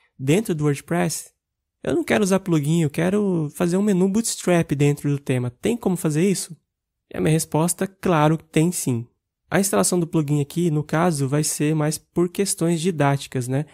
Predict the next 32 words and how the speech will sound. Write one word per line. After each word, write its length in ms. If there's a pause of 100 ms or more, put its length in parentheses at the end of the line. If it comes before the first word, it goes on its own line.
(400)
O 80
que 80
eu 60
pretendo 400
realmente 420
nesse 180
curso, 320
gente, 260
é 60 (160)
mostrar 320
pra 100
vocês 300
os 220
vários 500
cenários 540
possíveis 720 (260)
de 80
criação 420
de 120
um 60
tema, 380 (320)
as 160
coisas 360
que 80
vocês 320
vão 100
encontrar 380
por 160
aí, 400
os 180
casos, 720
enfim, 440